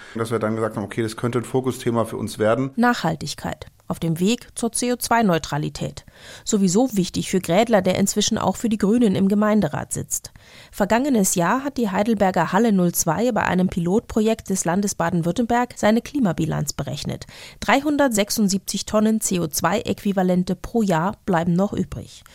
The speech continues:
Speaker 2: So viel wie einundvierzig Menschen durchschnittlich verbrauchen im Jahr.
Speaker 1: Man versucht's auf allen Ebenen, aber natürlich bleibt ein Restwert.
Speaker 2: Der Großteil verursacht durch die Anreise des Publikums.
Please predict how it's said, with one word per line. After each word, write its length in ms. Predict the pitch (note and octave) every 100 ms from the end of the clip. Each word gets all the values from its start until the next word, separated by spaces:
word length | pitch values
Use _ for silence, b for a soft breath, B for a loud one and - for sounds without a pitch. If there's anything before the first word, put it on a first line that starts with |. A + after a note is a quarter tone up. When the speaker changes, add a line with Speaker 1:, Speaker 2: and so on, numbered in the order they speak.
| B B
Speaker 2:
So 140 | - G#3+
viel 320 | - C4+ D4 -
wie 180 | -
einundvierzig 640 | G#3 C4 C4 - A#3+ B3+ -
Menschen 360 | A3 A3 D#3+
durchschnittlich 520 | D3+ D#3 - D3+ F#3 -
verbrauchen 500 | D#3 D#3 D3+ - D#3
im 140 | D3+
Jahr. 260 | D3 C3 -
Speaker 1:
Man 180 | A#2+ A2+
versucht's 420 | B2 A2 E3 -
auf 240 | A2 A2+ -
allen 280 | A2+ A#2+
Ebenen, 500 | F#2+ B2 C3+ C#3 D3+
aber 720 | D#3 - G2+ G#2 A2 G#2+ A2 G2
natürlich 320 | A2 C3+ C3
bleibt 260 | A2+ A2 A#2+
ein 80 | G#2+
Restwert. 520 | B2 - D3+ D3 D3 -
Speaker 2:
Der 80 | F#3+
Großteil 540 | F3+ G#3 E4 - B3+
verursacht 640 | - A#3 B3+ C4+ B3+ B3+ - -
durch 140 | B3 -
die 220 | C4 -
Anreise 460 | A3+ G3+ F3+ F3+
des 140 | G3 -
Publikums. 720 | - D3 D3+ - - -